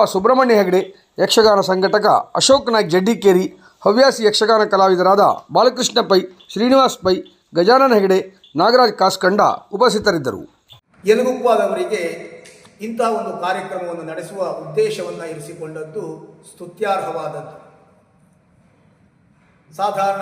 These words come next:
Speaker 2: ಮೂವತ್ತು ವರ್ಷಗಳಿಂದ ತೆಂಕು ಬಡಗಿನಲ್ಲಿ ಸವ್ಯಸಾಚಿ ಕಲಾವಿದರಾಗಿ ಹೊಸ ಇತಿಹಾಸವನ್ನು ಸೃಷ್ಟಿ ಮಾಡುವುದರ ಮೂಲಕವಾಗಿ ಜನಮಾನಸದಲ್ಲಿ ಸ್ತ್ರೀವೇಷಕ್ಕೊಂದು ಹೀಗೆ ಎನ್ನುವ ಇತಿಯನ್ನ, ಮಿತಿಯನ್ನ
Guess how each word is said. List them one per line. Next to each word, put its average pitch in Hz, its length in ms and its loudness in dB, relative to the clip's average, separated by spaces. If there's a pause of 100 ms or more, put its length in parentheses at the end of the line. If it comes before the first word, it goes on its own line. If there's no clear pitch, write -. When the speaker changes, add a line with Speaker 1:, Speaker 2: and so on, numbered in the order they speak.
(120)
Speaker 2:
ಮೂವತ್ತು 208 460 -10
ವರ್ಷಗಳಿಂದ 180 520 -8 (640)
ತೆಂಕು 226 360 -10 (100)
ಬಡಗಿನಲ್ಲಿ 180 560 -10 (720)
ಸವ್ಯಸಾಚಿ 202 720 -4
ಕಲಾವಿದರಾಗಿ 170 760 -10 (1000)
ಹೊಸ 214 140 -10 (200)
ಇತಿಹಾಸವನ್ನು 220 720 -8
ಸೃಷ್ಟಿ 185 340 -16
ಮಾಡುವುದರ 175 440 -10
ಮೂಲಕವಾಗಿ 160 680 -12 (500)
ಜನಮಾನಸದಲ್ಲಿ 202 960 -8 (460)
ಸ್ತ್ರೀವೇಷಕ್ಕೊಂದು 226 1000 -8 (120)
ಹೀಗೆ 233 420 -6 (260)
ಎನ್ನುವ 190 260 -14 (520)
ಇತಿಯನ್ನ, 233 460 -12 (140)
ಮಿತಿಯನ್ನ 196 480 -14